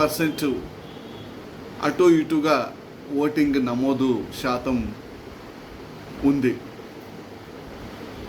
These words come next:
దీనికి మనము విశ్లేషిస్తే ఎందుకు ఈ రకంగా ఈ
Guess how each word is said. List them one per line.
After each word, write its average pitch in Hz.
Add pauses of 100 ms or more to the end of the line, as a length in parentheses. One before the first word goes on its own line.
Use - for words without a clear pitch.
(920)
దీనికి 170 (1200)
మనము 151 (540)
విశ్లేషిస్తే 151 (180)
ఎందుకు 143 (100)
ఈ - (120)
రకంగా 135 (1120)
ఈ -